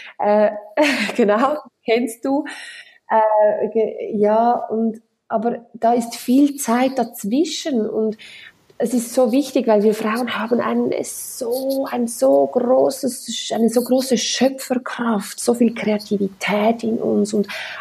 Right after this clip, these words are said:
auch so viel Liebe. Ähm, wir haben so einfach Zugang zur Liebe und, und diese Welt braucht Liebe und,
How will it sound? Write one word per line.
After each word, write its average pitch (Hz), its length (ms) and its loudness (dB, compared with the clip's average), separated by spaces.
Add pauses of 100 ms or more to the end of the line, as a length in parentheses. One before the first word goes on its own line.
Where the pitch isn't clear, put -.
(120)
auch 202 180 -4
so - 160 -6
viel 196 460 2
Liebe. 214 720 4 (480)
Ähm, 196 180 -2
wir 214 160 2
haben 214 180 2
so 220 140 4
einfach 220 480 0
Zugang 226 680 -2
zur 202 240 -4
Liebe 214 840 4
und, 190 260 0 (300)
und - 140 -8
diese 202 280 0
Welt 190 380 0
braucht 185 480 -4
Liebe 185 640 2
und, 165 280 0